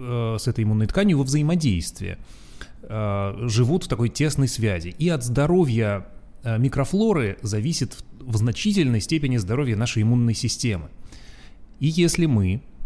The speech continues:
с помощью нашей вот этой вот современной, э, западной, э, диеты с обилием фастфуда, с обилием очень сильно обработанных продуктов, э, с крахмалом, с сахаром и тому подобное,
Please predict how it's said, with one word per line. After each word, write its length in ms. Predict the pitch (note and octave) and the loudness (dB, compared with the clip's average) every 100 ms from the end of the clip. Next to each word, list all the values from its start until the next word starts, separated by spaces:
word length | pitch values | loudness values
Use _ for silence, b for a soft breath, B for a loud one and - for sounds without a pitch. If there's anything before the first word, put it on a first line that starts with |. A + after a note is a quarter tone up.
| - | -4
с 100 | - | -6
помощью 440 | - D#3+ D#3 - A#2 | -4 -2 -2 -2 -2
нашей 340 | A#2+ B2+ A2+ | 0 0 0
вот 120 | G2+ G2+ | 0 -2
этой 220 | A2 G2+ | -2 -2
вот 240 | G#2 G#2+ | -2 -4
современной, 720 | - F2+ G2+ A#2 A#2 G#2 F#2+ B B B B - | -6 -4 -2 0 0 0 -2 B B B B -18
э, 240 | - G2 G2 | -14 -14 -8
западной, 920 | G2+ G2+ A#2+ A#2+ G#2+ G2 F#2+ F#2 E2+ - - - - - - - - - | -2 2 2 2 0 0 0 0 -4 -8 -18 -18 -18 -18 -18 -18 -14 -8
э, 260 | F#2+ G2 F#2+ | -4 -2 -2
диеты 800 | F#2+ G#2+ B2 C#3+ - A#2+ A2+ A2 | 0 2 2 2 2 2 2 0
с 180 | - G#2 | -2 -2
обилием 680 | F2 A2 G2+ F#2+ F2+ E2 - - | -2 0 2 2 0 -2 0 2
фастфуда, 960 | - - - - C#3+ A#2 A2 G#2 F#2+ F2+ | 2 2 -4 0 2 4 2 2 0 -2
с 100 | - | -4
обилием 480 | F#2 G#2 F#2+ F2+ B B B | -2 0 0 -2 B B B
очень 220 | - - G#2 | -8 -4 -4
сильно 240 | G#2 G2 | -2 -2
обработанных 600 | G2 F#2+ G#2 A#2+ F#2+ F2+ | 0 0 2 2 2 2
продуктов, 560 | - F#2+ B2 C3+ - E2+ - - | 4 4 2 0 -4 -6 -8 -8
э, 360 | F2+ F2+ F2 F2 | -4 -4 -4 -6
с 100 | - | -6
крахмалом, 640 | F2+ - A#2 A#2+ A2 G2 | -6 -2 0 2 0 -2
с 60 | - | -4
сахаром 880 | - - A2 A2 - G2+ G2+ G2 F#2 B B B | -6 -2 -2 0 -2 -2 -2 -4 -6 B B B
и 80 | - | -4
тому 180 | F#2 F2 | 0 0
подобное, 720 | F#2+ G2 B2 G#2 G#2 F#2+ F2+ | 0 0 2 2 2 0 -2